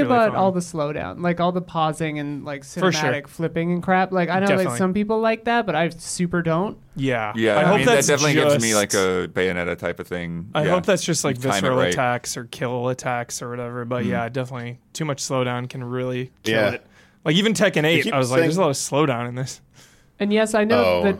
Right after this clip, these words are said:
Speaker 1: she
Speaker 4: yeah.
Speaker 1: was modeled after a real human woman. We were talking more about the physics, not her proportions. But yeah.
Speaker 2: Yeah, and
Speaker 1: I
Speaker 2: I
Speaker 1: don't
Speaker 2: like
Speaker 1: know.
Speaker 2: that,
Speaker 1: Seems fine.
Speaker 2: I like that
Speaker 3: Damiani?
Speaker 2: there's guns and shit too, like swords and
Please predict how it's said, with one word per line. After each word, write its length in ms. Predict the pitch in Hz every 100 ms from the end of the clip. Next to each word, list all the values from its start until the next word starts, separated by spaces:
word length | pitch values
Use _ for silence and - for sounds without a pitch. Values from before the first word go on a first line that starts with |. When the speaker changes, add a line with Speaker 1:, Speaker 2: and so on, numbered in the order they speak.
| -
Speaker 1:
she 160 | - -
Speaker 4:
yeah. 40 |
Speaker 1:
was 120 | 196 185
modeled 320 | 185 180 175
after 240 | 165 175
a 40 | 165
real 360 | 165 165 156 -
human 340 | 170 175 156 160
woman. 360 | 175 151 143
We 100 | 185
were 100 | 214
talking 320 | 214 202 170 160
more 160 | 147
about 240 | 143 139 139
the 80 | -
physics, 640 | 160 135 101 - - - _ 175
not 260 | 160 - -
her 260 | 160 165 - 185 -
proportions. 720 | 175 175 - - - 208 208 _ _ _ _ _ _ _ _ _ _ _ _ _ _ -
But 140 | -
yeah. 320 | 170 - - - _ _ _ _ _ _ -
Speaker 2:
Yeah, 100 | 202
and 60 | 160
Speaker 1:
I 40 |
Speaker 2:
I 20 |
Speaker 1:
don't 80 | 175
Speaker 2:
like 100 | 180
Speaker 1:
know. 40 | 180
Speaker 2:
that, 60 | -
Speaker 1:
Seems 200 | 247 220
fine. 280 | 156 160 175 _
Speaker 2:
I 80 | 202
like 160 | 202 202
that 40 |
Speaker 3:
Damiani? 40 | 208
Speaker 2:
there's 180 | 202 147
guns 280 | 143 139 139
and 120 | 139
shit 220 | 151 143
too, 280 | - 143 165 - -
like 180 | 139 -
swords 420 | - - 123 123
and 280 | 127 127 135